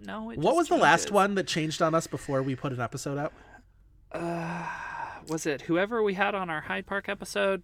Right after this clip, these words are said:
Speaker 1: There was one that changed in the time, so just r-, listeners rely on the fact that the game is fun and
Speaker 2: Uh,
Speaker 1: that it
Speaker 2: yes.
Speaker 1: changes.
Speaker 2: <laughs> That it has integrity while we're playing it.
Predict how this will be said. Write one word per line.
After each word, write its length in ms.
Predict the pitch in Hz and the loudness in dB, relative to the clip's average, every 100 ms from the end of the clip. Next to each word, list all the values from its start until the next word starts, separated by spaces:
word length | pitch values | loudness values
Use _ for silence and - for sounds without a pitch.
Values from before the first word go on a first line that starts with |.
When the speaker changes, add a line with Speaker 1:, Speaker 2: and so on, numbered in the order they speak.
| - | 4
Speaker 1:
There 160 | 185 | 6
was 280 | 180 185 180 | 10 10 8
one 420 | 143 143 135 123 - | 8 8 8 2 4
that 280 | 135 127 - | 8 8 6
changed 540 | 131 156 127 113 110 123 | 4 8 8 6 0 0
in 100 | 107 | 0
the 80 | |
time, 380 | 101 110 98 95 | 2 4 4 2
so 460 | 95 - 98 92 98 - - - - - - - - - | 0 4 6 6 2 -4 -20 -20 -20 -20 -20 -20 -18 4
just 340 | 349 - - 302 277 | 4 4 -4 -14 -8
r-, 60 | - | -2
listeners 480 | 240 240 247 233 202 | -2 -2 -2 -4 0
rely 440 | 208 208 208 208 | 2 4 6 4
on 120 | 208 | 2
the 80 | 196 | 0
fact 280 | 185 175 175 | 4 4 4
that 160 | 175 - | -2 -2
the 60 | |
game 300 | 156 170 185 160 | -2 0 0 -4
is 140 | - | -6
fun 440 | - 101 78 85 - _ | -2 -2 -2 -8 -18 _
and 140 | 131 120 | -8 -2
Speaker 2:
Uh, 40 | |
Speaker 1:
that 160 | 120 127 | 0 2
it 80 | 127 | 0
Speaker 2:
yes. 360 | 90 - - - | -2 -8 -18 -12
Speaker 1:
changes. 340 | - 104 - - - | -8 -8 -12 -18 2
Speaker 2:
<laughs> 420 | 202 190 170 147 - - - - | 4 6 4 -2 -14 -18 -18 0
That 140 | 196 | 4
it 160 | 214 202 | 6 6
has 260 | 202 220 214 | 8 8 8
integrity 560 | 214 202 175 175 160 | 2 2 4 4 4
while 380 | 147 139 131 131 | 4 6 6 6
we're 120 | 127 | 2
playing 340 | 117 120 113 107 | -2 -8 -10 -10
it. 160 | 101 | -14